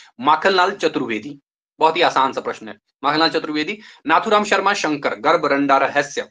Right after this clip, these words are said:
very, very important। ये वाली रचना अनुराग रतन इसकी रचना है, ठीक है, इसको ध्यान रखना है। बार बार हमने इस प्रश्न को discuss किया हुआ है। नाथुराम शर्मा शंकर जो राष्ट्रीयता का कवि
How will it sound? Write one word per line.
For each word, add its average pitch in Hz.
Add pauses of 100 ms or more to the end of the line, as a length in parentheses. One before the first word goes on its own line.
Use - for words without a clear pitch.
very, 165
very 151
important। 156
ये 180
वाली 151
रचना 139
अनुराग 123
रतन 175
इसकी 180
रचना 165
है, -
ठीक 160
है, 143
इसको -
ध्यान 120
रखना 120
है। 113
बार 127
बार 127
हमने 131 (320)
इस -
प्रश्न 147
को 160
discuss 139
किया 160
हुआ 120
है। 101
नाथुराम 117
शर्मा 120
शंकर 180 (280)
जो 185
राष्ट्रीयता 160
का 139
कवि 120